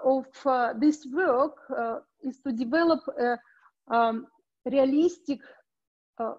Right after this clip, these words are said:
model that will allow us to study calcium-driven vesicular release, uh, during physiological patterns of activity.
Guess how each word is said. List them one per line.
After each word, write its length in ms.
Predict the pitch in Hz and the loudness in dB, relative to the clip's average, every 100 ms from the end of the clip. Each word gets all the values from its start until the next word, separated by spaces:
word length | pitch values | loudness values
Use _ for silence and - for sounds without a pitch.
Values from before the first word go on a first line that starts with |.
| - | -8
model 840 | 233 277 339 320 220 220 330 349 | -2 2 2 2 0 -2 -4 -4
that 200 | 247 - | -6 -4
will 240 | 240 262 247 | -4 -2 -2
allow 320 | 277 320 302 | 0 0 0
us 200 | 269 262 | -2 -6
to 140 | 254 | -14
study 400 | 233 - 277 247 262 | -12 -6 -6 -6 -6
calcium-driven 1040 | 262 262 - 254 233 208 202 262 233 233 | -4 -4 -4 -8 -8 -6 0 0 0 -4
vesicular 540 | 214 208 254 262 233 226 | -4 -2 -2 0 0 0
release, 460 | 226 233 302 302 - _ _ - | 0 4 2 2 -8 _ _ -8
uh, 160 | 226 214 | -4 -2
during 460 | 196 247 269 247 247 | 0 2 4 2 -2
physiological 880 | 220 220 214 240 220 220 233 202 - | -2 0 4 4 2 -2 -4 -4 0
patterns 400 | 226 226 262 - | 0 0 -6 -8
of 120 | 202 | -8
activity. 720 | 214 - - 214 240 - - | -8 -8 -10 -8 -8 -12 -18